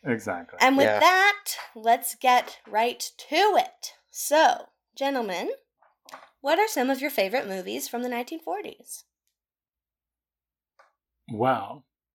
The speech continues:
Speaker 1: I will say, as we started out last episode, the Disney films of this era
Speaker 2: Mm.
Speaker 1: are
Speaker 3: Mm-hmm.
Speaker 1: maybe the segment of Disney that are the most disturbing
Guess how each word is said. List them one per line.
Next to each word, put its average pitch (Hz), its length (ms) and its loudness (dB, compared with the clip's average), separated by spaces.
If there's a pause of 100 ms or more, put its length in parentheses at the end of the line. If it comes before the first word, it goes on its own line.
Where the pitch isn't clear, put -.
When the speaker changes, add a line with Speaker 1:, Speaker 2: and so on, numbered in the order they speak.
(440)
Speaker 1:
I 151 200 8
will 202 160 2
say, 131 380 2
as 120 280 -2
we 127 60 -8
started 127 280 -2
out 120 140 -4
last 123 260 2
episode, 98 580 -10 (580)
the 110 260 -8 (320)
Disney 220 340 4
films 143 380 2
of 101 240 -10
this 156 360 0 (100)
era 92 560 -6 (380)
Speaker 2:
Mm. 226 380 -2
Speaker 1:
are 135 280 8
Speaker 3:
Mm-hmm. 120 240 0
Speaker 1:
maybe 190 500 0 (380)
the 127 240 4
segment 131 1040 -2
of 113 200 -6
Disney 113 340 -6
that 101 140 -8
are 101 80 -8
the 101 120 -12
most 110 360 -4
disturbing 107 840 -2